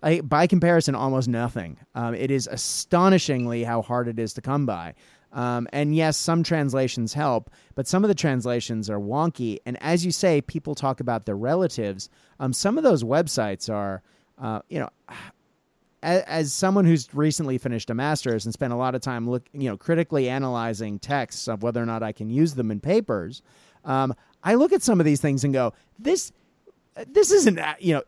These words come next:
either A, it could be accurate, but I can't trust this." Um, this is so heavily biased that, um, you wonder, is there any accuracy to this?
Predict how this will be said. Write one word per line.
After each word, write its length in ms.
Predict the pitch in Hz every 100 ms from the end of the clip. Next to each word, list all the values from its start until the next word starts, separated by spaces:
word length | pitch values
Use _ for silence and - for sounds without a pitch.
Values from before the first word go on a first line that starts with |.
| -
either 300 | 202 226 220 -
A, 160 | 151 208
it 180 | 160 -
could 240 | - -
be 160 | 370 131
accurate, 460 | 113 120 117 - _ -
but 100 | 214
I 60 | 285
can't 240 | 381 370
trust 400 | - 139 - -
this." 340 | 120 208 - - _ -
Um, 200 | 156 160
this 180 | 190 190
is 100 | 202
so 360 | - - 226
heavily 380 | 240 208 165 151
biased 560 | 123 113 87 - - - - 139
that, 400 | 135 127 123 - -
um, 400 | 123 120 117 113
you 180 | 139 143
wonder, 400 | 147 156 151 143
is 160 | 127 135
there 180 | 139
any 200 | 139 175
accuracy 500 | 196 202 285 226 233
to 60 | 277
this? 320 | 285 311 -